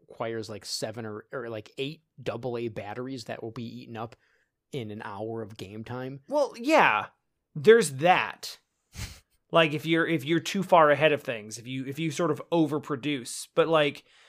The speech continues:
Speaker 2: this is an era where you had, like, five consoles or console add-ons come out for Sega in, like, three years.
Speaker 1: Yeah, no,
Speaker 2: And
Speaker 1: they,
Speaker 2: so
Speaker 1: they,
Speaker 2: people like me just got confused and didn't know what anything was.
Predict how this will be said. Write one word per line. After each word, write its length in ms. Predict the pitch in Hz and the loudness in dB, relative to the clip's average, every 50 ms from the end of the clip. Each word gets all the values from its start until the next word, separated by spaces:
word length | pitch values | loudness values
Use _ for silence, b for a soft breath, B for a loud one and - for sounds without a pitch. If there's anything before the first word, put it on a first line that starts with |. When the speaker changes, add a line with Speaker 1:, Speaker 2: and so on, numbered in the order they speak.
| b b b _ _ _ - | b b b _ _ _ -12
Speaker 2:
this 340 | 160 131 131 202 247 247 - | -10 -2 4 6 6 6 4
is 140 | 277 233 254 | 0 2 2
an 100 | 277 214 - | 2 2 2
era 320 | 180 185 190 185 180 170 | 0 2 6 6 6 6
where 480 | 165 156 165 165 160 156 156 156 - - | 6 6 4 6 6 6 4 4 2 0
you 260 | 147 135 160 170 170 | -4 -6 -4 -2 -2
had, 360 | 143 170 175 160 165 165 143 | 2 4 4 6 6 4 4
like, 440 | 151 151 151 147 143 135 117 - - _ _ _ _ - - _ _ - | 4 4 6 6 4 2 0 -6 -14 _ _ _ _ -20 -20 _ _ 4
five 580 | 190 170 180 185 196 196 202 202 196 190 185 | 6 8 8 10 8 8 8 8 6 4 2
consoles 760 | - - - 165 165 170 170 165 - 170 160 160 160 160 160 - | -2 -2 2 2 4 4 2 0 0 2 4 4 4 4 2 2
or 180 | 139 143 143 | 0 -4 -4
console 600 | 139 - - 156 151 147 139 - 165 147 143 131 | -4 -2 0 0 0 0 0 0 2 2 2 2
add-ons 520 | 135 135 127 135 143 143 147 147 147 143 - | 2 0 2 2 4 4 2 2 0 -2 -6
come 200 | - 160 147 147 | -4 -2 0 4
out 240 | 143 147 135 - | 4 4 4 2
for 100 | - 156 | -2 -6
Sega 440 | 151 - 147 139 143 135 151 151 143 | -4 0 2 2 2 4 4 2 2
in, 120 | - 147 139 | 0 -4 -4
like, 240 | 135 123 123 - | -4 -6 -6 -6
three 320 | - - - 135 139 180 139 | -10 -14 -12 -10 -8 -6 -6
years. 500 | 131 127 127 120 107 92 87 - - - _ _ _ _ _ _ _ _ _ _ - | -6 -8 -8 -10 -12 -14 -16 -18 -18 -20 _ _ _ _ _ _ _ _ _ _ -2
Speaker 1:
Yeah, 160 | - 175 120 - - | -2 -2 -2 -2 -4
no, 140 | 151 147 123 | -6 -4 2
Speaker 2:
And 160 | - 190 185 | 2 4 4
Speaker 1:
they, 40 | 185 | 6
Speaker 2:
so 100 | 202 190 | 6 6
Speaker 1:
they, 40 | - | 6
Speaker 2:
people 380 | 202 208 202 220 208 185 170 - | 4 4 6 8 8 8 6 4
like 280 | 156 160 170 165 - | 4 4 4 4 2
me 520 | 147 147 175 220 262 220 151 165 190 190 _ _ _ _ _ _ _ | 0 -2 0 0 0 0 -2 -4 -4 -8 _ _ _ _ _ _ _
just 380 | - 139 180 180 180 - _ _ _ | -2 0 0 0 0 -2 _ _ _
got 300 | - 180 175 170 - - | 4 6 6 6 6 4
confused 720 | - - 175 170 - 160 180 208 240 220 175 160 139 - 143 | -2 -4 -4 -4 -2 -2 -2 0 0 2 0 0 0 -2 -8
and 80 | 143 | -6
didn't 240 | 127 165 147 156 143 | -4 -4 -4 -2 0
know 140 | 151 156 160 | 2 4 4
what 140 | 160 160 151 | 6 6 4
anything 400 | 151 151 151 139 147 156 143 127 | 4 2 0 -2 -4 -4 -4 -2
was. 580 | 123 127 135 156 190 226 269 277 - - - | 0 2 4 6 6 6 4 2 -2 -8 -12